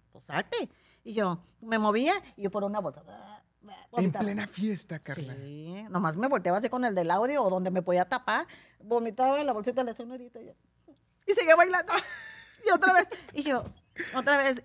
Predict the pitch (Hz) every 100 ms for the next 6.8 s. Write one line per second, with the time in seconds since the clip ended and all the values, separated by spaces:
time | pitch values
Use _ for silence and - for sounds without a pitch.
0 | _ - 247 233 226 233 226 220 214 233
1 | 349 320 _ _ _ - 170 185 208 208
2 | 302 302 294 - 151 139 202 285 311 190
3 | 196 190 214 208 220 214 226 285 285 220
4 | 233 262 330 294 330 _ 370 277 269 233
5 | 262 262 247 285 - 381 277 - 214 196
6 | 190 233 427 - 175 180 156 147